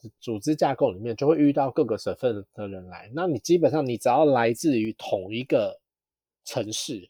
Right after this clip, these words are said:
或者来自于同一个乡镇，你就像遇到，就像中乐透一样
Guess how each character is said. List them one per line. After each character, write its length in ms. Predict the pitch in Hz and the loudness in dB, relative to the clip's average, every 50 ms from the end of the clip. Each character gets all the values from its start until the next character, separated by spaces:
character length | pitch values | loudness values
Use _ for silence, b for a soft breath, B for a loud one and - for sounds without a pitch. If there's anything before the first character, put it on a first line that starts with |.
| _ | _
或 120 | _ 175 165 | _ 2 4
者 100 | 143 143 | 4 2
来 220 | 127 120 113 117 | 2 2 0 0
自 160 | 113 - 160 | 0 0 0
于 80 | 139 120 | 0 0
同 300 | - - - 113 95 98 | -2 -4 -4 -4 -4 -4
一 60 | 110 | -8
个 340 | - - 110 101 98 - - _ _ _ _ _ _ _ | -6 -6 -6 -6 -6 -8 -12 _ _ _ _ _ _ _
乡 340 | - - 160 143 156 165 156 | -6 -6 -6 -6 -6 -10 -12
镇， 240 | - - 170 - - _ _ _ _ _ _ _ _ _ _ _ _ _ _ _ _ _ _ _ _ _ _ _ _ _ _ _ _ _ _ _ _ _ _ _ _ _ _ _ _ _ _ | -2 0 0 0 0 _ _ _ _ _ _ _ _ _ _ _ _ _ _ _ _ _ _ _ _ _ _ _ _ _ _ _ _ _ _ _ _ _ _ _ _ _ _ _ _ _ _
你 100 | - 123 | -14 -2
就 200 | - 185 196 190 | 2 2 2 2
像 240 | - 214 190 175 160 | 0 -2 -2 0 2
遇 160 | 160 160 156 | 2 2 4
到， 580 | - 156 151 143 135 123 120 107 101 107 _ _ _ _ _ _ _ _ _ _ _ _ _ _ _ _ _ _ | 6 6 6 6 6 4 2 0 -4 -8 _ _ _ _ _ _ _ _ _ _ _ _ _ _ _ _ _ _
就 140 | - 196 196 | -4 -4 -2
像 180 | - 214 190 165 | 0 -2 -4 2
中 180 | - 196 170 165 | 2 4 4 4
乐 160 | 170 165 156 | 2 2 2
透 220 | 160 160 139 117 | 2 0 0 2
一 40 | 117 | 0
样 200 | 123 123 120 113 | -2 -4 -4 -6